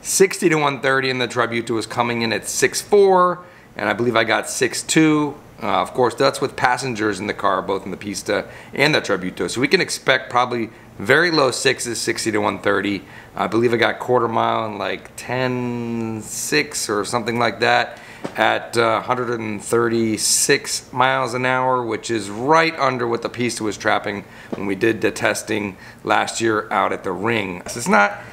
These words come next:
seven twenty S fast, but it's pretty much as fast as the Pista for a lot less money.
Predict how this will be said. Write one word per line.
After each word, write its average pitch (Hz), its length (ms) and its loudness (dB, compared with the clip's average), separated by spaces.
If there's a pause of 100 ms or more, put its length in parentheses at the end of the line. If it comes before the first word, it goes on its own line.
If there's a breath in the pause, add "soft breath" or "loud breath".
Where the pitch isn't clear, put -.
(180 loud breath)
seven 156 320 2
twenty 139 320 0
S 156 160 0
fast, 95 460 -4
but 117 100 2
it's 143 180 -2
pretty 285 340 -2
much 240 260 4
as 175 120 -2
fast 160 460 2
as 123 160 -4
the 110 100 0
Pista 113 580 -2 (760 loud breath)
for 107 140 2
a 98 40 2
lot 87 220 2
less 76 220 -8
money. 98 300 0